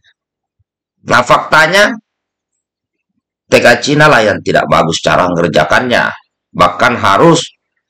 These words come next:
dibereskan oleh tenaga kerja lokal. Padahal gajinya mungkin tidak sama.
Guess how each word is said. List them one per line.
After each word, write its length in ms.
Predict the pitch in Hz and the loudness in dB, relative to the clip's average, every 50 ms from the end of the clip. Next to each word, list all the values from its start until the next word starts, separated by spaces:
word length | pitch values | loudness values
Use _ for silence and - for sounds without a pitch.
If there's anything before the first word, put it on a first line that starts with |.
| _ _ _ _ _ _ _ | _ _ _ _ _ _ _
dibereskan 840 | - 127 160 170 151 120 123 113 110 107 107 - - - 113 110 - | 2 4 4 6 6 6 4 4 4 2 0 0 0 0 0 0 2
oleh 240 | - 90 92 98 - | 0 0 0 0 0
tenaga 400 | - 85 76 78 80 78 78 76 | -2 -2 0 0 0 0 -2 -2
kerja 320 | - 76 71 71 73 73 | -2 -4 -2 -2 0 0
lokal. 480 | 73 71 71 - 65 62 60 60 55 - - - - _ _ _ _ _ _ _ _ _ _ _ _ _ _ _ _ _ _ _ _ _ _ _ _ _ _ _ _ - - - _ | 0 -2 -2 -2 -2 0 0 -2 -2 -6 -8 -10 -12 _ _ _ _ _ _ _ _ _ _ _ _ _ _ _ _ _ _ _ _ _ _ _ _ _ _ _ _ -20 -20 -12 _
Padahal 720 | - - 113 127 151 175 185 190 196 185 165 135 - - - _ _ - - - - | 0 2 2 4 4 6 6 6 4 2 2 -2 -6 -10 -16 _ _ -20 -18 -6 0
gajinya 640 | 98 117 113 135 175 185 180 175 156 143 - 78 - - _ _ _ _ - | 2 2 4 4 4 4 4 4 4 2 0 -4 -8 -16 _ _ _ _ 0
mungkin 400 | 123 135 160 143 - 165 165 - | 2 4 4 4 4 2 2 2
tidak 240 | - 127 139 139 - | 2 2 2 2 0
sama. 400 | - - 165 190 190 220 185 | 0 0 0 0 0 -2 -4